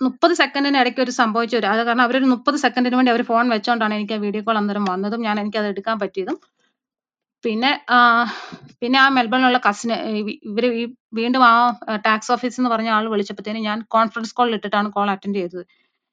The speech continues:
ടാക്സ് ഓഫീസർ എന്ന് പറഞ്ഞ ആൾ എന്നോട് ചോദിച്ചു, "ഇതെന്താ കോൺഫറൻസ് കോൾ ആണോ?" എന്ന് ചോദിച്ച് എന്നോട് ചെറുതായിട്ടൊന്ന് ദേഷ്യപ്പെടുന്ന ഒരു സ്വരം വന്നപ്പോഴത്തേനും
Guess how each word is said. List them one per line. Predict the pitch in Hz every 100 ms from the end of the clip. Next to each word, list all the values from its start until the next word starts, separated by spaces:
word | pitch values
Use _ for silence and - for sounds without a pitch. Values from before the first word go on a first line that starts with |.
| _ -
ടാക്സ് | 202 202
ഓഫീസർ | 233 220 226 233
എന്ന് | 240
പറഞ്ഞ | 220 220
ആൾ | 220
എന്നോട് | 226 214
ചോദിച്ചു, | 208 214
"ഇതെന്താ | 226 226
കോൺഫറൻസ് | 226 202 214 247 240
കോൾ | - 226
ആണോ?" | 202 208
എന്ന് | 226 220
ചോദിച്ച് | 214 202 202 285 349 _ _ _ _ _ _ _ _ _ -
എന്നോട് | 240 240 247
ചെറുതായിട്ടൊന്ന് | 254 233 254 277 285 254
ദേഷ്യപ്പെടുന്ന | 233 226 247 247 254
ഒരു |
സ്വരം | 233 233 226
വന്നപ്പോഴത്തേനും | 226 202 202 208 214 262